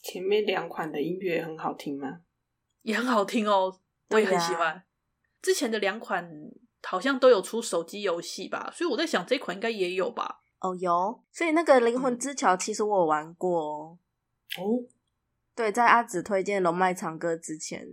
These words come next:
Speaker 3: 因为评价很不错呢，所以其实有，我有出于尝试的，呃，心理，然后下载来玩玩看。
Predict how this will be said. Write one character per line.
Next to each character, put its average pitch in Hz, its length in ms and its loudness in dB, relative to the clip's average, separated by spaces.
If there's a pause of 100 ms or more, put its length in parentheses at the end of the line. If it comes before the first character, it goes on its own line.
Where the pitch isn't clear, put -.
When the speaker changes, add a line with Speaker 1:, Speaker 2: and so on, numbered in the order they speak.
(580)
Speaker 3:
因 339 80 -2
为 320 40 -2
评 220 220 0
价 233 160 2
很 170 160 -2
不 165 120 -4
错 185 280 -4
呢， 156 160 -8
所 214 140 -6
以 208 80 -4
其 190 160 -6
实 180 140 -6
有， 160 200 -2
我 156 160 -2
有 202 180 2
出 196 300 0
于 170 240 -4
尝 175 300 -4
试 202 180 -2
的， 170 240 -2 (380)
呃， 160 320 -2
心 214 280 0
理， 160 180 2
然 151 120 -2
后 185 240 2
下 190 220 2
载 143 160 -2
来 - 180 -4
玩 143 160 2
玩 131 240 -4
看。 - 260 -8